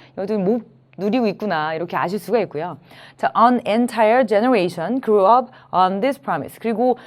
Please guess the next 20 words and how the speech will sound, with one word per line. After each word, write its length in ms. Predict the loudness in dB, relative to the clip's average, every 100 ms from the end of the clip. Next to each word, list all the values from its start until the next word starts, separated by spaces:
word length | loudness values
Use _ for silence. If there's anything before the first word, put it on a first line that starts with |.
| -20
전 320 | -2 0 2
세대가, 560 | 2 2 2 0 -2 -8 -6
그러니까 80 | -2
오-, 320 | 0 -2 -4 -12 -6
온갖 360 | -2 2 2 0
그, 340 | -4 -4 -6 _ -18 -6
어, 320 | -4 -4 -6 -10
그 160 | -14 -10
전 380 | -4 -2 0
인류 340 | 2 2 2 0
또는 220 | -2 -4
전 240 | -4 -4
세대가 560 | -2 0 2 2 0 -2 -10 -4
grew 240 | 2 6
up 220 | 6 4 2
이렇게 240 | 0 -2
자랐습니다. 800 | -8 0 0 0 -4 0 0 0 -6 -6
On 240 | -2 0 0
this 180 | -2
promise. 340 | 0 -2 -2